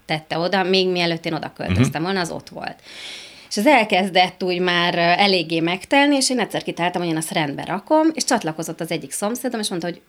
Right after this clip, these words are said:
Speaker 1: ő vesz egyet, egy, vesz egy komposztálót, csak rakjam össze. Oké. Kitakarítottam, összeraktam, ő megvette, és aztán vettünk még egyet,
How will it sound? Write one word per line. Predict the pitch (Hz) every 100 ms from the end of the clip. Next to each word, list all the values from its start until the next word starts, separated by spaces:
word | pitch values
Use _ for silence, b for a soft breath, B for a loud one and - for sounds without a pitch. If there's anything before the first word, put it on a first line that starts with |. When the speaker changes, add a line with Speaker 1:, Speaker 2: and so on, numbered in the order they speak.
| _
Speaker 1:
ő | 208
vesz | 311 359 -
egyet, | 135 156 151 156 - - _
egy, | 175
vesz | 208 220
egy | 139
komposztálót, | 220 285 277 277 240
csak | 226
rakjam | 196 151 156 147
össze. | 151 - - -
Oké. | - 453 - - 160 - _ 269 254 _ _
Kitakarítottam, | - 349 - 202 170 160 156 - 160
összeraktam, | - 339 - 170 151 156
ő | 170
megvette, | 330 240 185 160 - 160 151 B B B
és | - -
aztán | 214 220
vettünk | 202 202 170
még | 160 160 180
egyet, | 196 233 277 392